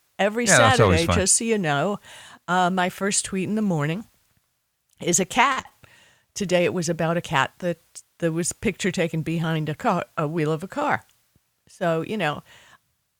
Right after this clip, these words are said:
Speaker 1: I love looking at pictures. But they've kind of turned <sighs>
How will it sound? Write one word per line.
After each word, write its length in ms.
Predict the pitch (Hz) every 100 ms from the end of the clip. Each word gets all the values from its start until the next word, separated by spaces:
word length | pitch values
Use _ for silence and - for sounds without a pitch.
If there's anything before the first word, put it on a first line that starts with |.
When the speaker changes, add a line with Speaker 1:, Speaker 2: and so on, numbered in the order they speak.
| _
Speaker 1:
I 140 | 185
love 240 | 185 175 170
looking 280 | 160 151 151
at 100 | -
pictures. 480 | 139 - - - - _ _ _ 156
But 340 | 156 185 202
they've 200 | 214 -
kind 300 | - 294 320
of 140 | 339 -
turned 680 | - 226 202 190 190 156 143 _ _ _ _ _ _
<sighs> 40 | _